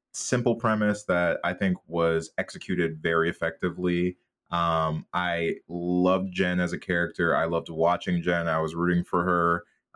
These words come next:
Um, and I think that not only the actress, but the character did a great job of, um, giving an entertaining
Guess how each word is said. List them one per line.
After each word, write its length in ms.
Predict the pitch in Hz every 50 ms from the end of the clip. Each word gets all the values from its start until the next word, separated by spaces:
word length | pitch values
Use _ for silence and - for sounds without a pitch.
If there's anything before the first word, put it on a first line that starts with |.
| 76 80
Um, 600 | 80 80 78 76 73 73 73 71 73 71 71 71 _ _ - -
and 120 | 85 82
I 120 | 80 80
think 360 | 76 - - 87 85 82 - -
that 220 | 87 82 82 82
not 120 | 85 82 82
only 160 | 85 85 85
the 120 | 80 80 65
actress, 420 | 73 82 82 - - - 82 -
but 180 | - - 92 -
the 60 | -
character 760 | - - - 131 127 127 123 - - 135 120 113 117 117 117 _ _ _
did 80 | - 87
a 40 | 87
great 360 | 78 90 90 87 - - 87
job 460 | - - 82 78 78 80 80 73 76 - - -
of, 540 | 80 82 80 78 78 76 78 76 73 - - -
um, 460 | 78 78 78 76 73 73 71 73 78 _ _ _ _ _ _
giving 320 | - 95 80 82 82 80
an 160 | 78 78 92 - _ -
entertaining 1300 | 107 104 107 104 101 - 117 104 98 - - - - 107 101 101 98 95 95 95 95 92 92 92 95